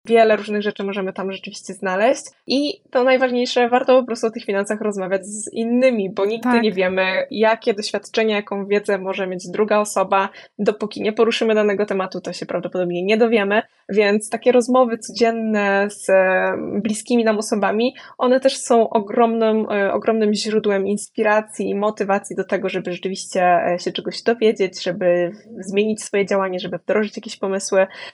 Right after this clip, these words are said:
Speaker 1: E, także myślę, że to jest, e, tak naprawdę taka moja,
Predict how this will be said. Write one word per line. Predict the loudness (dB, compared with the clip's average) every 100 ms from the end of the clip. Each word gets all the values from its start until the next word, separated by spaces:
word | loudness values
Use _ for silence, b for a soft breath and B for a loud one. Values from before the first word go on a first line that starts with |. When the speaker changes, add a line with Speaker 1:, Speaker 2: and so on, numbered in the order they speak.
| B
Speaker 1:
E, | -2 -2
także | 0 -2
myślę, | -2 0 -2
że | 0
to | 2
jest, | 2 0 -4
e, | 0 4 2 0
tak | -4 -6
naprawdę | -4 0 0 0 -2
taka | -2 -4 -2
moja, | 0 0 2 2 2